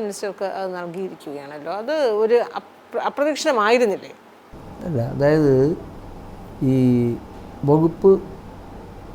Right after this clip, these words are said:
Speaker 2: നൽകുന്നതിൻ്റെ പരമാധികാരി മുഖ്യമന്ത്രിയാണ്. ആരെ മന്ത്രിയാക്കണം, അന്ന് ആ, ആ, അങ്ങനെ നിയോഗിക്കപ്പെടുന്ന മന്ത്രിമാർക്ക് ഏത്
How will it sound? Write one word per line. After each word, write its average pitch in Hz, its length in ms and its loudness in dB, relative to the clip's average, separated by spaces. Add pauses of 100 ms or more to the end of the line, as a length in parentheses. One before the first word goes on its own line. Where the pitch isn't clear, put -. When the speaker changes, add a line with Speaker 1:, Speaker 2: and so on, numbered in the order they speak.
(840)
Speaker 2:
നൽകുന്നതിൻ്റെ 131 720 4 (580)
പരമാധികാരി 139 840 6 (180)
മുഖ്യമന്ത്രിയാണ്. - 580 -2 (1080)
ആരെ 151 220 10
മന്ത്രിയാക്കണം, 131 600 4 (560)
അന്ന് 175 180 6 (140)
ആ, 180 40 8 (300)
ആ, - 20 6 (220)
അങ്ങനെ 170 300 2
നിയോഗിക്കപ്പെടുന്ന 156 640 6
മന്ത്രിമാർക്ക് 131 500 2
ഏത് 156 100 8